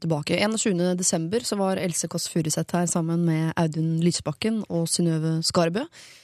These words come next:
Eh, bildebevis kan du finne på Facebook, hvis det skulle være interessant. <laughs> Og de fikk, eh, som alle andre rådgivere,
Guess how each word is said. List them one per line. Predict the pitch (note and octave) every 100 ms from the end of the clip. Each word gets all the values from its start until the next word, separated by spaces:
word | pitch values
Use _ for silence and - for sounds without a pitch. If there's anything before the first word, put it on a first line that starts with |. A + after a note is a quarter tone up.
| _
Eh, | -
bildebevis | F3+ G#3+ G#3 E3 D#3+ F3 A#3 - -
kan | - G3+
du |
finne | F#3 F3+ D#3+
på | - D#3+ D#3+
Facebook, | - D#3 - - -
hvis | G#3 G3
det | F3+
skulle | - F3
være | E3 D#3+ D#3+ D#3+
interessant. | D#3+ E3+ G#3+ D4+ - - G3
<laughs> | B3 G3+ G3+ F3+
Og | F#3
de | G3 G#3+
fikk, | - G3+ -
eh, | G3 F#3+ F#3+ - - -
som | -
alle | C#4 B3
andre | A3 G3
rådgivere, | G3 G3 F#3 G3 A3+ D#4